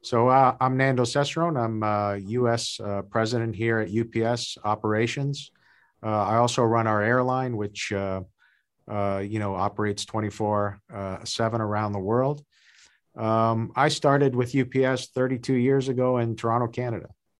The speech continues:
A small company that, uh, we've grown up,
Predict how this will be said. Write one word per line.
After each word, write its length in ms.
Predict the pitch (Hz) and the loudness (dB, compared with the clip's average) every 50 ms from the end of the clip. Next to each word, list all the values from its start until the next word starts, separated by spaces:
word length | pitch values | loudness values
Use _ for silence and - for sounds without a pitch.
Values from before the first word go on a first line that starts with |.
| _ _ _ _ _ _ | _ _ _ _ _ _
A 240 | - 98 98 98 98 | -10 -8 -6 -6 -8
small 320 | - - 120 120 117 113 | -6 0 2 2 2 2
company 480 | - - 131 139 135 139 131 127 131 127 | 0 -2 -2 -2 -2 -2 -4 -2 -4 -2
that, 220 | 117 113 110 110 - - | -2 -2 -4 -4 -4 -4
uh, 160 | 104 101 98 98 | -4 -4 -2 -2
we've 320 | 101 104 101 92 92 - _ - 104 | -4 -4 -4 -6 -10 -18 _ -18 -12
grown 280 | 101 101 110 117 117 113 | -4 0 2 2 2 2
up, 240 | 113 123 123 123 | 2 0 -2 -4